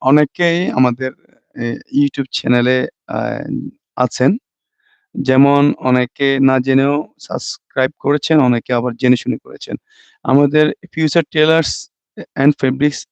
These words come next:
যে YouTube চ্যানেলটি, এটি সম্পূর্ণ ফেব্রিক্স এবং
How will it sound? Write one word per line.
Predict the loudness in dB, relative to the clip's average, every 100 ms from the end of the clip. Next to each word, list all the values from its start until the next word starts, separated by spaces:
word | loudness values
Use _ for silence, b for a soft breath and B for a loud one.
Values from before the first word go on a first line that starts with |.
| -10
যে | -4 -2 -2
YouTube | -2 -2 -4 -4
চ্যানেলটি, | 0 2 0 -2 -4 -4 b b b _
এটি | -4 -4
সম্পূর্ণ | 0 2 2 2 4 6 4 0 -2
ফেব্রিক্স | -4 -2 0 0 -2 -10 _
এবং | -4 0 2